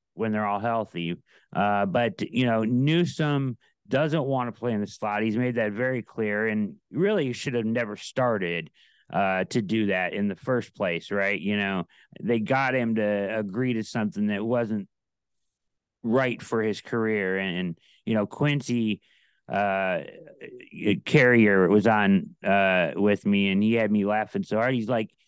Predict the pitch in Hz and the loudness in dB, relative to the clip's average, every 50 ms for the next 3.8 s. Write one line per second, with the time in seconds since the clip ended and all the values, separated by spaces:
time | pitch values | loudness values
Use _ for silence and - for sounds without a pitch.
0 | _ _ _ _ _ _ _ - 156 156 131 214 135 - - 151 170 190 208 190 | _ _ _ _ _ _ _ -2 0 0 2 0 -2 -4 -2 -2 0 0 0 -2
1 | 170 185 180 170 170 160 156 151 147 131 113 - - - 131 135 139 120 143 139 | -2 -2 -2 0 0 -2 -2 -2 -4 -4 -8 -10 -10 -4 -2 -2 0 0 0 0
2 | 135 131 131 127 123 117 101 113 127 120 110 - _ _ - - 104 156 165 170 | 0 0 0 -2 -2 -2 -2 -2 -2 -2 -2 -6 _ _ -10 -4 -2 0 0 -2
3 | - - - 147 135 - - 123 117 110 101 95 87 90 - | -2 -4 -4 -4 -2 -2 0 0 0 0 0 -2 -4 -6 -8